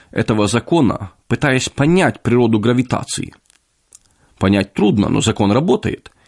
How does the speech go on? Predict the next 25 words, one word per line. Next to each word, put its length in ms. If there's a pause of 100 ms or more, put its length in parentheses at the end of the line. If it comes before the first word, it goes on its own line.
(340)
Вещи 400
падают 440
вниз, 460 (480)
а 140
не 160
вверх 320
или 100
в 80
сторону. 500 (840)
А 100
вот 140
ещё 260
один 240
закон, 380
второе 340
начало 380
термодинамики. 800 (580)
Если 280
говорить 320
просто, 500 (460)
любая 400
система 760
сама 360
по 120
себе, 440